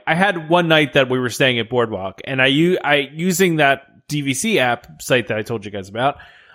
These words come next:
I got a text that said that there was a studio available. So I, I hopped on real quick and I grabbed it. And so I got all my nights at Saratoga for my November trip.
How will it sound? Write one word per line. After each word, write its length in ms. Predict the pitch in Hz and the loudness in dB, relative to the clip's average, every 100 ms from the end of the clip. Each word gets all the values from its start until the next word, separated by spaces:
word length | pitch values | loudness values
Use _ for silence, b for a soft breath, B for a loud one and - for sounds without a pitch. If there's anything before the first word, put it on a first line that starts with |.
| B | B
I 80 | 147 | 0
got 120 | 156 | 0
a 60 | 143 | 0
text 380 | 175 220 - - | 0 -2 -2 -4
that 320 | 143 131 - | -4 -6 -6
said 260 | - 139 | 0 0
that 120 | 123 120 | 0 -2
there 120 | 135 | 0
was 160 | 135 | -2
a 60 | 135 | -6
studio 400 | - 151 139 135 | -4 -2 2 2
available. 420 | 139 208 139 120 | 4 2 2 0
So 180 | 113 131 | 0 2
I, 340 | 127 131 110 | 4 2 0
I 140 | 127 117 - | -2 -4 -14
hopped 360 | - 131 - | 0 2 4
on 160 | 151 139 | 2 2
real 140 | 143 | 0
quick 260 | 139 156 - | 0 0 0
and 100 | 156 | 0
I 60 | 127 | 0
grabbed 380 | 120 110 120 | 0 0 0
it. 160 | 151 175 | 0 -2
And 140 | 123 | -6
so 280 | 117 135 123 | -4 0 2
I 100 | 120 | 2
got 160 | 135 131 | 2 2
all 200 | 135 156 | 4 4
my 120 | 165 | 4
nights 260 | 151 147 147 | 2 0 -4
at 80 | |
Saratoga 500 | 143 139 131 127 120 | -2 -2 0 0 0
for 120 | 123 127 | -4 -4
my 220 | 120 120 | -4 -4
November 400 | 117 117 113 123 | -4 -4 -4 -6
trip. 340 | - 110 110 | -4 -4 -4